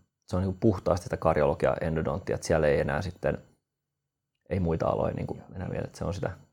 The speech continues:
Speaker 1: itsessään
Speaker 2: se,
Speaker 1: sitä?
Speaker 2: se on ihan, ö, kardiologia ja endodontia, ohjausta ja opetusta ja, ja siellä toimii, ö, tosi hyvin myös konsultaatiot.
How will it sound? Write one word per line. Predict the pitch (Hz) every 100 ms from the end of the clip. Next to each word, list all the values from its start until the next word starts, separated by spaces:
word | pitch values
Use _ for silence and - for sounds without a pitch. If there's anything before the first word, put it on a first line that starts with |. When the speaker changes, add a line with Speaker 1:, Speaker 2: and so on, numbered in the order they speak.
| _
Speaker 1:
itsessään | - - 170 175 -
Speaker 2:
se, | 262
Speaker 1:
sitä? | 202 -
Speaker 2:
se | 262 202
on | 185
ihan, | 339 277 240
ö, | 196 - 202 185 185
kardiologia | 170 170 165 170 180 170 170
ja | 170 -
endodontia, | 170 160 - 160 170 - 160 156
ohjausta | - 180 - - 175 - - 160
ja | 156 151 -
opetusta | 170 170 - - 180 - 156
ja, | 160 151 151 - - - - -
ja | 175 160
siellä | 165 - 156 160
toimii, | 151 151 147 147 - -
ö, | 165 170 160 175 _ _ -
tosi | 175 - 190
hyvin | 170 165
myös | 165 175 180
konsultaatiot. | - 196 - 214 - - - 202 -